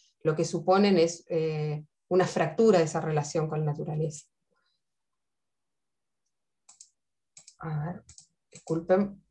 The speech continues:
Por otro lado, eh, ay,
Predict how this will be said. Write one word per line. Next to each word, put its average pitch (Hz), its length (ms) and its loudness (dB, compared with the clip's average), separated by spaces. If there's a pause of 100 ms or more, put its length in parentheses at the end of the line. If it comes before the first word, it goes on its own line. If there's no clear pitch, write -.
(1500)
Por 202 140 4
otro 208 160 4
lado, 233 480 8
eh, 180 340 6 (2250)
ay, 156 200 -10